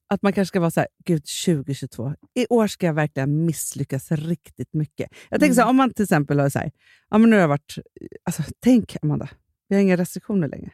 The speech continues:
Speaker 2: Nej, men det är
Speaker 1: Hooray,
Speaker 2: snälla,
Speaker 1: alltså.
Speaker 2: om jag kommer misslyckas.
Speaker 1: Ja, ja.
Speaker 2: Alltså
Speaker 1: Men då tänker jag så här, det är många som inte har varit ute på datingplanet.
Speaker 2: Nej.
Speaker 1: Nej.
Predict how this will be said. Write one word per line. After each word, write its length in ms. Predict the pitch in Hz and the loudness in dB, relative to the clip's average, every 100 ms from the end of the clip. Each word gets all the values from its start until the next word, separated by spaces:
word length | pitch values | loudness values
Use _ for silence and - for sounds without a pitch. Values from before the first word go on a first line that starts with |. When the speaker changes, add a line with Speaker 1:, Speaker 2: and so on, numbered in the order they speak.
| _ | _
Speaker 2:
Nej, 160 | - 196 | -4 -2
men 140 | 180 | -2
det 60 | - | -4
är 80 | - - - _ - | -12 -20 -20 _ 0
Speaker 1:
Hooray, 560 | 196 190 165 220 180 | 2 2 2 2 2
Speaker 2:
snälla, 360 | 127 - 185 160 | 0 0 2 2
Speaker 1:
alltså. 100 | 156 - - | 0 -4 0
Speaker 2:
om 200 | 226 180 | 2 2
jag 100 | - | 0
kommer 140 | 143 | -2
misslyckas. 600 | 139 - - - - - | -2 -6 -14 -16 -20 -4
Speaker 1:
Ja, 240 | - 240 220 | 2 4 4
ja. 60 | |
Speaker 2:
Alltså 140 | 151 - | 4 4
Speaker 1:
Men 100 | 240 | 4
då 80 | 285 | 4
tänker 200 | 262 185 | 2 2
jag 80 | |
så 60 | 175 | 2
här, 40 | |
det 80 | 180 | 2
är 80 | 226 | 4
många 280 | 220 190 170 | 6 4 2
som 160 | 185 | 2
inte 160 | 185 156 | 0 0
har 100 | 151 | -2
varit 140 | 151 | -2
ute 160 | 160 147 | -4 -2
på 120 | 185 | -4
datingplanet. 1200 | 160 220 196 175 - 170 - 240 226 151 92 - - | 2 4 4 2 0 0 2 2 4 2 -2 -8 -4
Speaker 2:
Nej. 240 | 185 185 175 - | -2 -2 -6 -2
Speaker 1:
Nej. 240 | 170 - | 0 0